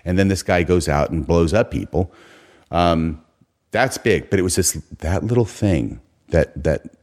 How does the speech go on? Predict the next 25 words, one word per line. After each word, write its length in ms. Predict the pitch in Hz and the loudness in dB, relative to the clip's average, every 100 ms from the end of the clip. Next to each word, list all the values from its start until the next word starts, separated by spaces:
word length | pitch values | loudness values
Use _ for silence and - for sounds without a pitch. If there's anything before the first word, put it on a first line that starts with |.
| _ _ - | _ _ -4
needled 500 | 90 90 90 76 67 | 0 2 2 0 -2
me, 120 | - | -8
'cause 180 | - 78 | -8 -2
I 80 | 90 | 0
didn't 300 | 90 131 98 | 0 0 2
like 280 | 80 76 - | 2 0 0
that. 180 | 55 - | -6 -2
I 80 | 92 | -2
didn't 200 | 110 110 | 2 2
like 220 | 95 85 | 2 0
that 140 | 80 | 0
idea. 300 | 76 69 69 | 0 0 0
I 60 | 71 | -2
thought, 260 | 76 64 - _ _ - | -2 -2 -4 _ _ -4
"That's 220 | 139 110 | -2 0
not 240 | 92 - | -2 -2
cool. 400 | - 65 60 62 - - | -4 -4 -4 -6 -18 -4
He 160 | 110 | -2
probably 440 | - 101 90 78 71 | 0 2 2 2 0
didn't 320 | 67 64 - | -2 -4 -6
do 140 | 67 69 | -8 -8
that, 200 | - - | -8 -10
really." 520 | 65 69 64 - - 71 | -6 -6 -6 -8 -8 -8
I 60 | |
mean, 260 | 65 101 | -10 -12